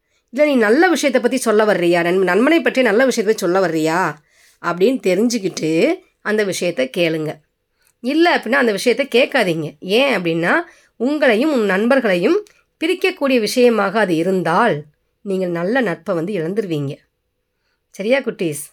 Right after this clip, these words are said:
இந்த கதையில நம்ம என்ன தெரிஞ்சுக்கிறோம் பார்த்தீங்களா? நல்ல நட்பை வந்து நம்ம இழக்கக்கூடாது. எது நல்ல நட்பு? சாக்ரட்டிஸ் சொன்ன இத்தகைய விஷயங்களை நம்ம கேட்காம இருக்கிறது தான் நல்ல நட்பு. உங்கள் நண்பர்களை பத்தி உங்களுக்கு தான் தெரியும்.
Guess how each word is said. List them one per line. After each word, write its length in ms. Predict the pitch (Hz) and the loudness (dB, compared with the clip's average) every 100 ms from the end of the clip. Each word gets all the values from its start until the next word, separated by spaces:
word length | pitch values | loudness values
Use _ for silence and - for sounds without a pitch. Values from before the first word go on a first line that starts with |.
| _ _ | _ _
இந்த 220 | 185 190 | -10 -4
கதையில 160 | 185 277 | 0 0
நம்ம 140 | 247 | 0
என்ன 140 | 196 254 | 0 0
தெரிஞ்சுக்கிறோம் 540 | 226 202 208 185 185 | 0 -2 -2 -2 -2
பார்த்தீங்களா? 500 | 175 175 175 170 185 _ _ _ _ _ | -2 -2 -2 -2 -4 _ _ _ _ _
நல்ல 320 | - 170 214 262 | -10 -4 -2 0
நட்பை 320 | 175 165 196 | -2 -2 -2
வந்து 180 | 175 202 | -2 -2
நம்ம 180 | 156 | -2
இழக்கக்கூடாது. 440 | 156 202 156 143 - | -4 -4 -4 -6 -6
எது 220 | 175 233 | -4 -2
நல்ல 260 | 202 165 180 | 0 0 0
நட்பு? 520 | 165 160 - 180 180 _ _ _ _ _ _ - | -2 -6 -6 -8 -8 _ _ _ _ _ _ -8
சாக்ரட்டிஸ் 460 | 175 208 202 185 - | -6 -4 -6 -6 -4
சொன்ன 460 | 160 170 294 339 _ | -2 0 -2 -4 _
இத்தகைய 400 | 175 202 170 160 | -8 -4 -4 -4
விஷயங்களை 500 | 156 202 214 165 247 | -4 -4 -2 0 -2
நம்ம 160 | 220 | -2
கேட்காம 460 | 156 180 190 202 196 | -4 -4 -4 -4 -4
இருக்கிறது 360 | 165 165 165 | -4 -6 -6
தான் 100 | 185 | -4
நல்ல 180 | 214 160 | -4 -4
நட்பு. 420 | 156 147 - 143 - _ _ _ _ _ _ | -6 -8 -12 -18 -20 _ _ _ _ _ _
உங்கள் 180 | 196 226 | -2 2
நண்பர்களை 360 | 208 202 202 185 | 2 0 -2 -4
பத்தி 180 | 185 254 | -4 -2
உங்களுக்கு 420 | 185 202 214 196 | 0 2 0 0
தான் 200 | 202 190 | -2 0
தெரியும். 400 | 160 151 151 | -2 -2 -8